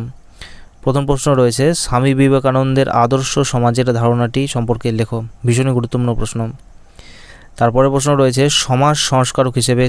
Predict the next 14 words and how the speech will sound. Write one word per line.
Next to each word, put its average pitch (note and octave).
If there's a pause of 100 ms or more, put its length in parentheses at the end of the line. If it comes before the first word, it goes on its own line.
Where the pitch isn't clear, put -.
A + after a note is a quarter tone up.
স্বামী B2
বিবেকানন্দের B2+
অবদান A#2+ (100)
আলোচনা A2+
করো। A2 (1600)
এরপরের C3
প্রশ্ন, C3+ (720)
নারীবাদী C3+ (100)
চিন্তার B2+ (100)
পথপ্রদর্শক B2+ (100)
হিসেবে A#2 (200)
পণ্ডিতা B2
রামাবাইয়ের A#2+ (140)
অবদান B2